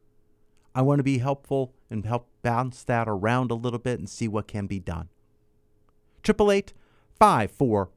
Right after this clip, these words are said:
three, three nine eighty. That's triple eight, five four three, three nine eighty. A reverse mortgage is worth exploring.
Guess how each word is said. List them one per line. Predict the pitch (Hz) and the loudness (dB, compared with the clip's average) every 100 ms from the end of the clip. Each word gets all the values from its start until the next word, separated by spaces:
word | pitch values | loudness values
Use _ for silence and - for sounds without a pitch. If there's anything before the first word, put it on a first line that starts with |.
| _ _ _ | _ _ _
three, | - 180 196 185 - - | -2 0 0 -4 -12 -8
three | 165 175 | -2 0
nine | 165 165 | 0 -2
eighty. | 165 160 | -2 -2
That's | 147 135 | -2 -2
triple | - - 165 | -4 2 2
eight, | 156 - - | 2 -2 0
five | 160 135 104 | 2 2 0
four | 135 113 | 0 2
three, | 107 - 143 151 147 _ _ _ | 0 0 0 0 -2 _ _ _
three | - 160 165 | -8 0 2
nine | 156 151 156 | 4 4 4
eighty. | 156 160 147 - - | 4 2 -2 -16 0
A | 151 | 4
reverse | 147 165 151 214 233 | 6 4 4 2 2
mortgage | 220 202 190 196 196 | 4 4 6 4 2
is | 196 | -2
worth | 170 165 170 - - - | 0 2 2 0 -8 -6
exploring. | 156 - - - 170 170 165 139 87 | -4 -6 -10 -2 4 6 6 6 0